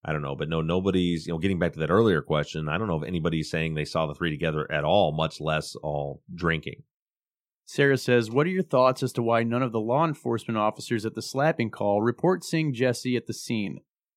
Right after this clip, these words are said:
Speaker 2: Do you believe this to be purposeful, police intentionally lying, as to not contradict the confession?"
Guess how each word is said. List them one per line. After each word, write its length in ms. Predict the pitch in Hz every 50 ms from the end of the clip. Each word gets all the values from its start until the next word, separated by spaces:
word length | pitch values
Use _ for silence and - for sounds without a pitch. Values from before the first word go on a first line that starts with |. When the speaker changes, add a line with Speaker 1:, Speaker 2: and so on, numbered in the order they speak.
| _ _ _
Speaker 2:
Do 80 | - 131
you 80 | 156
believe 300 | 160 156 156 156 151 139
this 140 | 135 143 -
to 100 | - 131
be 120 | 113 117
purposeful, 680 | 107 - - 143 139 147 147 139 - - 147 151 156 156 _ _ _ _ _ _ _ -
police 260 | - 117 120 120 117
intentionally 500 | 120 113 - 117 117 113 - 120 110 107
lying, 500 | 104 107 120 131 120 110 104 104 107 107 _ _ _ _ _ _ _ _ -
as 160 | - 127 131 -
to 80 | - 139
not 260 | 139 156 175 185 -
contradict 500 | - 170 160 151 - 139 127 127 - -
the 80 | 123
confession?" 640 | 110 - 117 104 - - 113 104 101 - - - -